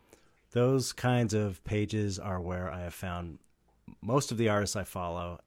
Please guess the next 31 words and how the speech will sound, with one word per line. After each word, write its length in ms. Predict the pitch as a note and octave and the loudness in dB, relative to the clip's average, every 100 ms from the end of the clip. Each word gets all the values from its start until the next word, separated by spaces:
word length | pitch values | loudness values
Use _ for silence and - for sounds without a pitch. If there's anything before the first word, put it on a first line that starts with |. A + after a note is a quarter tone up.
| _ | _
and 280 | F#2 F2+ E2+ | -10 -10 -10
inspiration. 560 | F#2 - F2+ B1+ - E2 | -10 -10 -8 -8 -10 -8
I 100 | F#2 | -6
was 140 | E2+ | -4
wondering 400 | E2+ A#2+ B2+ B2+ | 0 2 4 2
if 200 | B2 - | 0 -6
it's 180 | F#2 - | -10 -4
worth 340 | A2 C3+ C3 | 2 2 0
restarting 600 | G#2+ A2 - A2+ G2+ G2 F2 | -2 -2 0 0 0 0 -4
and 160 | E2+ | -6
building 360 | - G#2 G2+ F#2+ | -4 -2 0 -2
up 160 | F#2 - | -4 -6
to 100 | - | -4
share 280 | - G2+ F2+ | -2 -2 -2
work 400 | F2 G#2+ G#2+ F#2+ | -2 -2 -2 -6
when 120 | F#2 | -4
there's 180 | F2+ - | -4 -4
so 180 | - A2 | -2 0
many 160 | A2+ | 0
pages 500 | G#2 G2 F#2+ E2+ F2+ | -2 -2 -2 -4 -6
out 220 | F2+ F2+ - | -6 -6 -6
there 200 | F2+ E2+ | -6 -4
showing 440 | - G2 F#2 F2+ | -4 -4 -4 -4
great 280 | F2 F2 E2 | -6 -8 -8
content 420 | - F2+ - F2 | -8 -8 -8 -10
like 160 | F2 E2 | -10 -10
Beautiful 340 | F#2+ F2+ - | -10 -10 -10
Bazaar 420 | F#2+ F2 F#2 F#2+ F2+ | -10 -6 -4 -4 -4
and 100 | D#2+ | -8
Between 280 | - F2 E2+ | -10 -10 -8
Mirrors 360 | E2+ E2+ D#2+ | -8 -10 -12